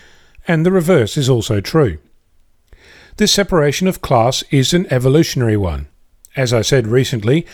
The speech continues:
the most recent overhaul, more than ten years ago, back in two thousand and five, saw the introduction of the foundation class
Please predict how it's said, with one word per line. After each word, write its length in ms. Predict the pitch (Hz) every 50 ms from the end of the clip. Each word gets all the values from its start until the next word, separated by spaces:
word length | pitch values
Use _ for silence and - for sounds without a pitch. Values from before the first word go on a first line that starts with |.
| - - - - -
the 80 | - 147
most 280 | 139 139 131 113 - -
recent 440 | 127 151 165 - - 147 120 110
overhaul, 680 | - - 147 151 127 117 101 92 98 123 165 190 170 120 -
more 160 | 123 120 113
than 160 | 104 95 90
ten 260 | - - 139 123 113
years 240 | 117 139 151 135 113
ago, 260 | 120 98 117 131 156
back 240 | 151 131 120 110 -
in 140 | 117 104 95
two 140 | - - 139
thousand 340 | 113 131 123 117 98 113 107
and 160 | 98 101 -
five, 380 | - 160 147 120 117 139 - - - - - - - - - _
saw 220 | - - 180 190 190
the 140 | 190 196
introduction 560 | 196 180 - 160 135 123 135 131 - 190 190 196
of 100 | 139 123
the 100 | 117 104
foundation 640 | - 139 135 139 139 135 123 120 - - 127 117
class 420 | - - 123 113 135 170 - -